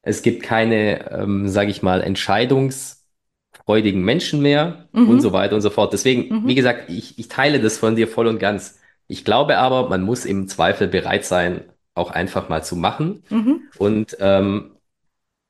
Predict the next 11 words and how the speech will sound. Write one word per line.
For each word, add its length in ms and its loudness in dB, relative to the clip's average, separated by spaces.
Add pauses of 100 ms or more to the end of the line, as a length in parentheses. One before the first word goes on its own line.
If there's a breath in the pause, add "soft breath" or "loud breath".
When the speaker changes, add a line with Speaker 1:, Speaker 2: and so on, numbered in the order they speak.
(400)
Speaker 1:
da 220 4
aber 220 2
dann 200 2
halt 140 -2
wirklich 220 -6
seiner 220 0
Überzeugung 720 -4
zu 120 -14
folgen. 420 -10 (120)
Ja. 200 -14
Speaker 2:
Ja, 180 -10